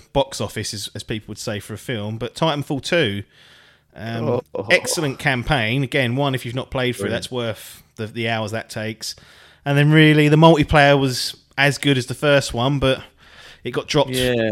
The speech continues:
Speaker 1: between Battlefield and Call of Duty. They all came out in the space of a month, and
Speaker 2: Yeah,
Speaker 1: it
Speaker 2: it
Speaker 1: fell
Speaker 2: was,
Speaker 1: away.
Speaker 2: yeah, it was, was Battlefront knocking about as well?
Speaker 1: <sighs> Probably would have been at that time.
Speaker 2: Yeah, so I was just thinking, but, oh, the campaign was,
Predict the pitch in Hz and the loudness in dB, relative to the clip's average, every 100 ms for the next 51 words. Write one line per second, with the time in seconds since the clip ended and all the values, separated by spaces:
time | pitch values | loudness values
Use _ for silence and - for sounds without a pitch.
0 | 104 - 156 147 143 139 127 - 147 139 | -4 -4 0 2 2 0 -2 -2 0 0
1 | 143 160 160 151 147 147 - - 156 143 | -2 0 0 0 -2 -6 -4 -2 -2 0
2 | 165 156 143 160 147 151 - 151 151 104 | 0 2 0 0 0 -2 -2 0 0 -4
3 | - 135 - 147 - 143 151 151 - 151 | -8 -8 -4 -4 -4 -4 -2 -4 -6 -8
4 | 147 143 135 135 160 165 160 120 151 151 | -6 -6 -6 -8 -6 -6 -6 -2 -2 0
5 | 156 156 - - 240 - _ _ _ _ | 0 2 0 -2 -6 -8 _ _ _ _
6 | _ _ _ _ _ _ 262 - 339 339 | _ _ _ _ _ _ -14 0 2 2
7 | 151 139 135 - 214 240 160 87 _ _ | 0 -4 -6 -8 -4 -2 -2 -6 _ _
8 | _ _ _ _ _ _ - 107 - 107 | _ _ _ _ _ _ -14 -14 -12 -12
9 | 90 92 87 - - - - 160 101 - | -10 -6 -2 -2 0 -2 -2 -4 -6 -6
10 | - - - 254 311 151 180 135 - 139 | -8 -10 -6 -2 0 2 2 0 -2 -2
11 | 110 120 - 156 104 90 104 107 220 208 | -4 -8 -4 -2 -2 -6 -10 -10 -10 -8
12 | 190 147 117 - - 185 - 113 113 98 | -6 -6 -6 -8 -14 -12 -12 -10 -10 -10
13 | 107 98 107 92 120 104 101 - 165 165 | -12 -4 -4 -2 -2 -4 -6 -6 -4 -6
14 | 139 127 117 90 90 - | -6 -4 -4 -4 -12 -14